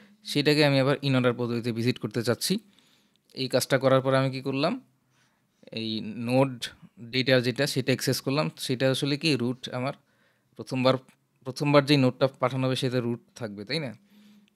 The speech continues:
তো প্রতিবারই যে, যে in order-এ যেই নোডটা আসবে সেটা হচ্ছে ওই সাবট্রির রুট। যখনই আমার বাম দিকে আর কেউ থাকবে না, তাই না, আমার যখন এরকম এখানে একটা নোড, এ-,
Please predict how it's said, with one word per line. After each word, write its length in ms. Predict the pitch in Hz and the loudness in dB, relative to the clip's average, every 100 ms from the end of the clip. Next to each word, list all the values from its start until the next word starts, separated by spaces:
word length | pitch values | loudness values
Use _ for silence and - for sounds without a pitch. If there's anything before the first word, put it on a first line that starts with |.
| _ _ | _ _
তো 100 | 113 | -14
প্রতিবারই 500 | 107 147 170 165 170 | -8 -2 4 6 6
যে, 240 | 147 - 139 | 6 -4 -8
যে 120 | 135 - | -6 2
in 140 | 151 | 6
order-এ 300 | 143 139 139 | 8 8 6
যেই 160 | 135 135 | 4 4
নোডটা 340 | 123 120 131 | 4 4 4
আসবে 200 | 123 139 | 4 2
সেটা 260 | 123 120 117 | -2 -2 -2
হচ্ছে 220 | 123 156 | -2 -4
ওই 160 | 123 123 | -2 -2
সাবট্রির 440 | - 113 - 113 - _ _ _ _ _ - | 0 -2 -2 -6 -6 _ _ _ _ _ -14
রুট। 340 | 110 151 - _ _ _ _ - | -10 -10 -12 _ _ _ _ -12
যখনই 280 | 107 123 151 | -8 -2 6
আমার 140 | 156 | 6
বাম 300 | 135 123 131 | 6 4 6
দিকে 200 | 143 156 | 4 4
আর 60 | 160 | 4
কেউ 140 | 165 | 2
থাকবে 400 | 160 - 123 139 | -2 -2 -4 0
না, 140 | 151 254 _ _ _ _ _ _ _ _ _ _ _ - _ - | 0 -2 _ _ _ _ _ _ _ _ _ _ _ -20 _ -8
তাই 100 | 165 | -6
না, 120 | 127 | -4
আমার 140 | 123 | -6
যখন 180 | 120 127 | -8 -8
এরকম 460 | 127 127 123 120 117 _ _ _ _ _ _ _ _ _ _ _ _ _ | -8 -8 -8 -10 -10 _ _ _ _ _ _ _ _ _ _ _ _ _
এখানে 280 | 123 127 123 | -16 -10 -10
একটা 200 | 104 117 | -10 -10
নোড, 200 | 117 113 _ - | -10 -12 _ -20
এ-, 180 | 117 | -20